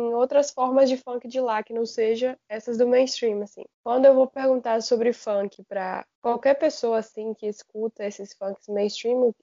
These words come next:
é tipo, "Qual você gosta?" Aí diz, "Anitta, Lexa, Pedro Sampaio,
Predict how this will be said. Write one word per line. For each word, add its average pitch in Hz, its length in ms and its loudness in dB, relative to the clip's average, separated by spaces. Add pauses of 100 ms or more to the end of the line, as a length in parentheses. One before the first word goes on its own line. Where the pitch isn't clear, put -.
é 202 100 -4
tipo, - 220 -14
"Qual 247 220 2
você 285 260 4
gosta?" 196 480 2 (140)
Aí 190 200 -6
diz, 202 260 -14
"Anitta, 240 720 2 (140)
Lexa, 214 680 0
Pedro 202 280 -6
Sampaio, 202 800 -2